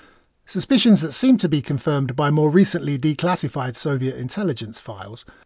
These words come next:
of smuggling diamonds to various Comintern agents in Europe. London ultimately decided Ransom was probably loyal,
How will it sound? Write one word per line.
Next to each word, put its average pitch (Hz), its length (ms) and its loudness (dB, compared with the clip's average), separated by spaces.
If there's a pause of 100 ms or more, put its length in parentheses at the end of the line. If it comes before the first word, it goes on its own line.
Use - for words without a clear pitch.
of 147 140 -6
smuggling 165 520 6
diamonds 147 580 2
to 143 80 -8
various 147 420 2
Comintern 139 640 2
agents 120 320 -8
in 127 100 -6
Europe. 151 380 -2 (960)
London 214 460 4
ultimately 156 480 -2
decided 127 480 -6
Ransom 143 420 -2
was 131 120 -4
probably 123 460 0
loyal, 113 460 -6